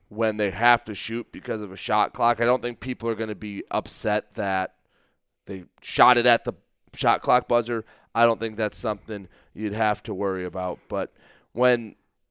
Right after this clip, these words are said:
when seventy-two percent of coaches agree that you can add two more games, or eighty-two, sorry,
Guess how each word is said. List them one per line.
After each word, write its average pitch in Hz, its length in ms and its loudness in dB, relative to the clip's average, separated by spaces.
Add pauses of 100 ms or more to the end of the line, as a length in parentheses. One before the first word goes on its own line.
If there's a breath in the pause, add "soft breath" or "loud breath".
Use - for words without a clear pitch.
(140)
when 139 120 -8
seventy-two 220 680 4
percent 151 420 2
of 123 180 2
coaches 131 460 4
agree 101 680 -6 (720 loud breath)
that 117 380 4
you 127 100 -6
can 127 160 -2
add 127 320 6
two 143 180 -4
more 120 260 0
games, 110 300 -2
or 113 80 -2
eighty-two, 127 460 2
sorry, 95 480 -4